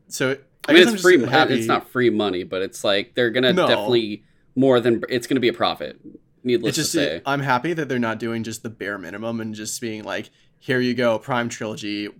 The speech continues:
Speaker 1: until Prime four comes out, maybe eventually." Uh,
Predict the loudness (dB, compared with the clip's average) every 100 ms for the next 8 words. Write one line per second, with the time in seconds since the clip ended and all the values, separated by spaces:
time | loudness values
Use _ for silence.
0 | -10 -8 -4 -4 -4 -6 -8 -8 -10 -10
1 | -10 -12 -6 -6 -6 -10 -10 -12 -12 -12
2 | -12 -14 -14 -16 -18 _ _ _ _ -6
3 | -2 -2 -2 -4 -6 -8